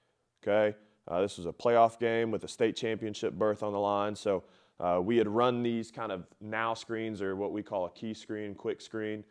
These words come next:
uh, where this, you know, first lead receiver goes out and blocks the corner, okay? So then we made a halftime adjustment and said, "Okay, we're gonna come back to this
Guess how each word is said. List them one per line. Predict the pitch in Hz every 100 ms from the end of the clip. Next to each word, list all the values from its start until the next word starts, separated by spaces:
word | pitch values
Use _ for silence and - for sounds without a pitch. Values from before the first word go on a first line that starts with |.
| _ _ _
uh, | 95 92 95
where | - 104
this, | 104 117 - - - _ _
you | - 90
know, | 85
first | - 123 117 - - - -
lead | 110 123
receiver | 120 110 127 120
goes | 110 110 110
out | 107
and | 90
blocks | 123 147
the | -
corner, | - 151 151 151 _ _ _ _
okay? | 107 110 107
So | 110 98
then | 104 104
we |
made | 104 104 101
a |
halftime | 104 101 - 101
adjustment | 95 104 104 104
and | 98
said, | 92 98
"Okay, | 98 101
we're | 104
gonna | 107 98
come | 95
back | 90 117 117
to | 117
this | 113 113